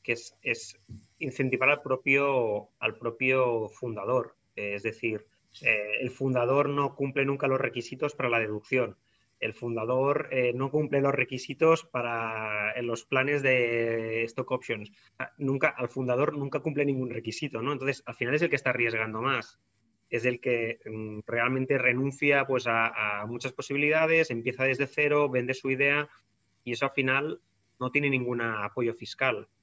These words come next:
Entonces, creo que, que algunas de estas deducciones se hicieran extensivas ayudaría mucho, la verdad. Y, y después, solo por, por,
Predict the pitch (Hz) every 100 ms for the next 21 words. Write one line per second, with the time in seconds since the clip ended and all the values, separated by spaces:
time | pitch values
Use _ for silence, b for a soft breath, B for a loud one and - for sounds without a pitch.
0 | _ _ - - 127 120 - b _ _
1 | _ _ _ 135 143 147 139 139 131 143
2 | 143 147 139 131 - 147 135 117 120 127
3 | 135 - 127 117 - 135 123 113 113 113
4 | 117 120 135 - 170 208 - _ 104 104
5 | 107 123 156 _ _ _ _ _ _ 127
6 | 120 127 127 120 139 - 147 147 143 -
7 | - 127 123